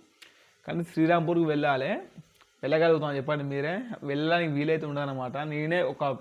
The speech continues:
అంటే పెళ్లి రోజే వెళ్ళి, పొద్దుట వెళ్ళి సాయంత్రం వరకు,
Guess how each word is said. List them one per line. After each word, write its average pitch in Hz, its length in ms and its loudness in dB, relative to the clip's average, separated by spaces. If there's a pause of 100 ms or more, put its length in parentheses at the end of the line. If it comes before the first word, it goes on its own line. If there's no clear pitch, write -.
(420)
అంటే 131 140 -4
పెళ్లి 139 320 -2
రోజే 156 260 4
వెళ్ళి, 147 260 2
పొద్దుట 143 320 -2
వెళ్ళి 139 240 -2
సాయంత్రం 135 420 -4
వరకు, 131 400 -2